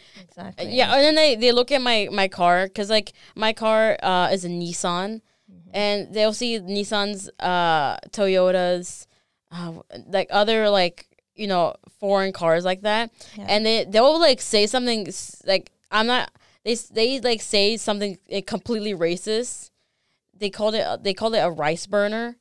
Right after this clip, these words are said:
Speaker 1: Mm.
Speaker 2: because of where it's from.
Speaker 1: Mm-hmm.
Speaker 2: And I'm like, "Well, joke's on you, bitch. I get, like, thirty-six miles a gallon, so fuck you."
Speaker 1: And, like,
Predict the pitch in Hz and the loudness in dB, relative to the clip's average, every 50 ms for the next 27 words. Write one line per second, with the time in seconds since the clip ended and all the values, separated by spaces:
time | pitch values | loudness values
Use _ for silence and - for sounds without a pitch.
0 | _ _ 196 190 190 190 - 196 185 202 - - 214 196 208 202 180 175 180 175 | _ _ _ -20 -20 -20 -20 -18 -16 -8 -2 0 0 0 0 0 0 2 2 4
1 | 180 185 180 - - 180 165 151 156 165 180 208 220 - _ _ _ _ _ _ | 4 2 2 -2 -4 -4 -2 -2 -2 -2 -4 -6 -10 -14 _ _ _ _ _ _
2 | 202 190 208 214 220 226 233 233 233 226 208 202 - - - _ _ _ _ _ | -6 -2 0 2 2 2 2 2 2 2 0 0 -2 -6 -20 _ _ _ _ _
3 | _ _ _ _ _ - 202 202 196 196 196 190 185 - - _ _ _ _ _ | _ _ _ _ _ -2 2 6 8 8 8 8 6 4 0 _ _ _ _ _
4 | _ _ 196 - 226 240 269 - 320 254 208 208 214 214 185 160 160 160 160 - | _ _ 0 4 4 4 4 4 4 4 4 4 4 2 4 4 4 4 4 4
5 | - 196 220 247 302 247 196 156 - 165 190 180 180 - - - _ - 196 190 | 2 2 2 4 4 4 4 4 2 2 2 2 2 0 -4 -8 _ 0 2 2
6 | 202 208 - - 196 185 - 190 170 156 160 170 170 175 175 175 156 156 151 151 | 2 0 -2 -2 -4 -4 -2 -2 0 2 2 2 2 2 0 -2 0 0 0 0
7 | 151 151 139 135 139 156 160 _ _ - - - - - - 220 196 180 175 170 | 0 -2 -2 -4 -6 -6 -10 _ _ -20 -20 -20 -12 -2 2 4 6 6 6 6
8 | 180 165 - - - - - - 214 269 269 - - 175 190 214 190 170 165 180 | 6 4 2 -2 -8 -6 0 2 2 2 2 0 -2 0 2 4 4 4 2 0
9 | 196 - _ _ _ - 208 196 196 196 190 185 185 202 - | -2 -6 _ _ _ -14 -12 -12 -10 -10 -10 -10 -12 -14 -16